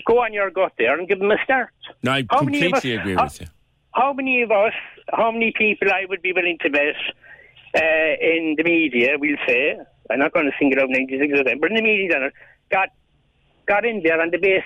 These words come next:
Speaker 1: of getting a start.
Speaker 2: Yeah, listen, I can tell you myself, Tim. That's why I'm doing what I did today. Because back
Speaker 1: Yeah.
Speaker 2: in the day, someone gave me a start. Absolutely.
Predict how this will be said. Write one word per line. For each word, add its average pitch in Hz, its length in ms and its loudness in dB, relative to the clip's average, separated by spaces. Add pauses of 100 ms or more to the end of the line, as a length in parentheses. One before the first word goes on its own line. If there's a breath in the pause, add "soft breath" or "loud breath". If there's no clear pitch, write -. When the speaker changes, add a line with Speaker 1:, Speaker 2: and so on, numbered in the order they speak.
Speaker 1:
of 151 100 0
getting 139 260 -6
a 123 140 -4
start. 90 320 -4
Speaker 2:
Yeah, 143 180 -2
listen, 175 480 -4
I 135 60 -2
can 131 160 -2
tell 151 160 0
you 165 60 -2
myself, 170 380 -2
Tim. 98 280 -2 (880)
That's 147 200 0
why 135 180 2
I'm 175 180 0
doing 135 240 2
what 95 120 0
I 101 100 2
did 92 200 -2
today. 82 300 -2 (260)
Because 120 280 0
back 110 240 -2
Speaker 1:
Yeah. 240 100 4
Speaker 2:
in - 40 2
the - 80 0
day, 113 180 0
someone 120 320 0
gave 123 160 0
me 139 140 0
a 147 40 -2
start. 180 380 -4 (180)
Absolutely. 147 680 -4